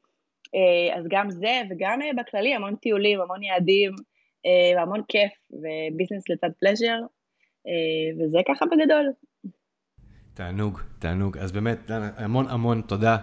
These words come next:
Speaker 2: על ה-, על הזמן ועל הידע ועל הערך. אה,
Speaker 1: תודה לך,
Speaker 2: היה לי
Speaker 1: תודה.
Speaker 2: תענוג, <laughs> בכיף, ואני
Speaker 1: בכיף.
Speaker 2: בטוח שמי שמקשיב לנו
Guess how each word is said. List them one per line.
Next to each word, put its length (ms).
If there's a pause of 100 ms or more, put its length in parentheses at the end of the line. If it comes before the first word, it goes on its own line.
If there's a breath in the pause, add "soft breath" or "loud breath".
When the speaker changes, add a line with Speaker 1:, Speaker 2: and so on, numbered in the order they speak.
(120)
Speaker 2:
על 160
ה-, 180
על 120
הזמן 460
ועל 200
הידע 380
ועל 200
הערך. 560 (440 loud breath)
אה, 340
Speaker 1:
תודה 180
לך, 120
Speaker 2:
היה 160
לי 60
Speaker 1:
תודה. 300
Speaker 2:
תענוג, 460 (300)
<laughs> 320
בכיף, 440
ואני 180
Speaker 1:
בכיף. 160
Speaker 2:
בטוח 340
שמי 680
שמקשיב 440
לנו 380